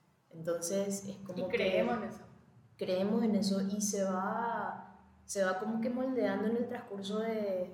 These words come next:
Speaker 2: Del hacer.
Speaker 1: de, del hacer, literalmente. Así es que eso. Pero para mí so-,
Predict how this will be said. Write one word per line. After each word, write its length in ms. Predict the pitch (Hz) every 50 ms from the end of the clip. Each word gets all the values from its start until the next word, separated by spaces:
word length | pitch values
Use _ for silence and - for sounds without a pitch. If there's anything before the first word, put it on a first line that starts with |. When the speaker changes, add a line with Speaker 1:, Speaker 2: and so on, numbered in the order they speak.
| - -
Speaker 2:
Del 160 | - 226 247 254
hacer. 320 | 254 - - 190 175 - -
Speaker 1:
de, 240 | 202 240 370 415 -
del 200 | - 381 453 523
hacer, 420 | 453 - - - 160 160 160 - 196
literalmente. 680 | 226 226 - 262 262 269 277 269 214 - - - - - - - - - - - - - -
Así 200 | - - - 208
es 80 | 196 190
que 520 | 196 220 220 220 208 202 196 185 190 196 - -
eso. 500 | - 196 196 196 196 190 156 - - - - - - - - - - - - - - - - -
Pero 760 | 214 220 226 233 233 233 233 226 226 - - - - - - - -
para 160 | 233 226 233
mí 200 | 233 233 247 -
so-, 200 | - - 247